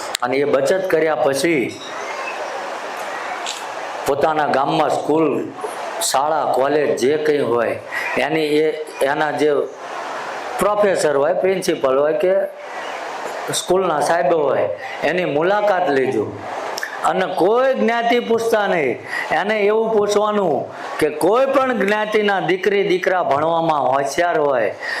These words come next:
અને થોડી પૈસતના અછતના કારણે એનું ભણતર બગાડવામાં આવે છે,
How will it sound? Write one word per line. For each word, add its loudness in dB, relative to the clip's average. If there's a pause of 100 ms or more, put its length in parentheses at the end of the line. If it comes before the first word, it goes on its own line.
(140)
અને 0 (140)
થોડી 4
પૈસતના 2
અછતના 2
કારણે 2
એનું 0
ભણતર 0
બગાડવામાં 2
આવે 2
છે, 2